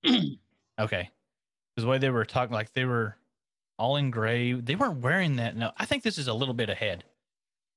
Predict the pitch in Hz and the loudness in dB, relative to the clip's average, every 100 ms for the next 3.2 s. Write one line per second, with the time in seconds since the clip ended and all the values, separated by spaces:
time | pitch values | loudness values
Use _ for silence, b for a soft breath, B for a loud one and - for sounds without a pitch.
0 | _ _ _ _ _ - 190 349 381 320 | _ _ _ _ _ -6 -2 0 0 -4
1 | 247 254 196 190 330 - 107 101 - _ | -2 0 2 2 -2 -6 -10 -10 -14 _
2 | _ b b - 127 147 135 135 127 160 | _ b b -10 -2 0 0 2 2 2
3 | 196 185 | 2 -2